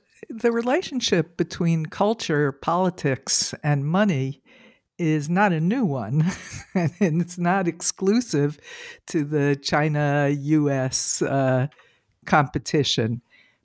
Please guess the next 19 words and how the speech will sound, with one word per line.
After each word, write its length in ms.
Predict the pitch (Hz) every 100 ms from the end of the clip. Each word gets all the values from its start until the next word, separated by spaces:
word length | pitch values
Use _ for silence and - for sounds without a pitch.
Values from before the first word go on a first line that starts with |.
| -
But 200 | 180 175
there's 200 | 190 185
something 880 | - 254 269 - 220 214 208 208 208 _ _ _ _
special 560 | - - 226 220 - 151
about 420 | 139 131 123 117
this 580 | 117 104 - - - - - -
that's 480 | 139 139 139 - 175
not 340 | 165 170 175
the 80 | 156
same 600 | - - 147 143 143 139 -
as 400 | 139 131 131 - _ - _ _
just 320 | - 113 - -
art 320 | 151 139 -
and 180 | 139 135
money 320 | 135 143 135
always 420 | 127 131 131 131 -
being, 500 | 135 127 127 127 123
uh, 180 | 123 120
intertwined. 880 | 139 139 131 - 156 135 117 113